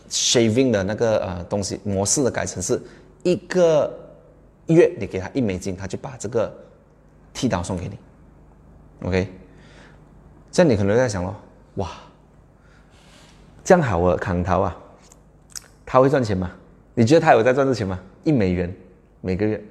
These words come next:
送你一个剃刀。你可能会讲说，呃，如果他给你 low quality 的，可能没有什么赚钱啊。But 他讲啊，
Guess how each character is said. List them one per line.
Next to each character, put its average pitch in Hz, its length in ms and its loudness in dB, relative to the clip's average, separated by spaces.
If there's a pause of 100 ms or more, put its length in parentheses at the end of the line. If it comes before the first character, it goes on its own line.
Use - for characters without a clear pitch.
(1040)
送 120 240 0
你 90 60 2
一 104 120 0
个 107 100 2
剃 110 140 0
刀。 92 200 -4 (1400)
你 113 80 2
可 127 120 0
能 127 100 2
会 165 80 4
讲 123 100 0
说， 98 160 -6
呃， 107 140 0
如 135 140 0
果 147 80 2
他 131 100 0
给 127 100 -2
你 95 140 -2
low 127 180 4
quality 110 460 -2
的， 104 160 0
可 - 180 -10
能 85 160 -8
没 95 120 -4
有 92 80 -2
什 87 120 -8
么 85 80 -6
赚 104 160 -4
钱 - 160 -8
啊。 113 160 -8 (480)
But 92 120 2
他 104 120 0
讲 95 220 0
啊， 104 180 -4